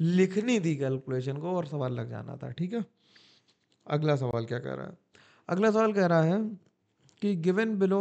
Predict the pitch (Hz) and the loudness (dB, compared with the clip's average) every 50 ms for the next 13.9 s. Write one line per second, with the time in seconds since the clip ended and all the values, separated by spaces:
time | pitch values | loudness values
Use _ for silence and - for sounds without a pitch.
0 | 196 190 196 202 202 196 - 190 175 160 - - 143 135 - - - 131 135 131 | 2 2 4 2 0 2 2 4 4 4 4 4 2 2 2 0 0 0 0 0
1 | - - - _ _ _ - - - _ _ _ - 180 185 175 180 160 - - | -2 -8 -16 _ _ _ -20 -20 -20 _ _ _ 4 4 6 6 4 2 0 -2
2 | - - _ _ - - 190 190 196 196 202 208 196 190 240 254 247 - - _ | -10 -20 _ _ 2 6 8 8 10 8 8 6 4 0 -2 -2 -2 -4 -8 _
3 | _ _ _ _ _ _ _ _ _ _ _ _ _ _ _ _ _ _ _ _ | _ _ _ _ _ _ _ _ _ _ _ _ _ _ _ _ _ _ _ _
4 | _ _ _ _ _ _ _ _ _ _ _ _ _ _ _ _ - - _ _ | _ _ _ _ _ _ _ _ _ _ _ _ _ _ _ _ -20 -20 _ _
5 | - - 160 156 185 180 196 233 247 233 247 202 180 190 202 208 202 - - 196 | 2 4 6 8 10 10 10 8 6 4 4 4 4 4 4 4 2 2 4 4
6 | 185 185 202 208 208 202 202 - - - - 175 180 165 185 220 240 208 196 175 | 6 6 6 4 2 2 0 -4 -10 -12 -10 -4 0 2 4 4 4 2 4 4
7 | 165 165 180 190 202 196 196 214 196 165 156 151 185 208 226 214 - _ _ _ | 4 6 6 4 4 4 2 2 4 4 4 4 2 0 0 -2 -6 _ _ _
8 | _ _ _ _ _ _ _ _ - 180 170 180 208 240 220 - 220 214 202 - | _ _ _ _ _ _ _ _ 0 2 2 2 2 0 0 2 2 2 2 2
9 | 247 254 233 - - _ _ _ _ _ _ _ _ _ _ _ _ _ _ 220 | -2 -6 -6 -10 -16 _ _ _ _ _ _ _ _ _ _ _ _ _ _ -8
10 | 214 240 254 226 185 170 220 240 254 233 240 - 180 175 170 180 202 208 214 226 | -6 -6 -4 -4 -4 -2 -2 -2 -2 -4 -6 -4 -2 -2 0 0 -2 0 0 2
11 | 214 226 220 202 190 190 180 175 170 190 190 220 220 214 190 190 175 170 170 196 | 2 2 2 4 4 4 6 4 4 2 2 2 2 4 4 2 0 0 2 4
12 | 202 202 196 190 180 175 190 185 185 190 214 208 202 233 208 214 202 190 185 - | 4 6 6 4 4 4 2 2 2 0 -2 -4 -2 0 0 2 2 2 0 2
13 | 202 208 220 214 196 220 233 220 202 - 175 170 170 180 175 165 - | 2 2 2 2 2 0 -2 0 2 2 4 4 6 4 4 2 2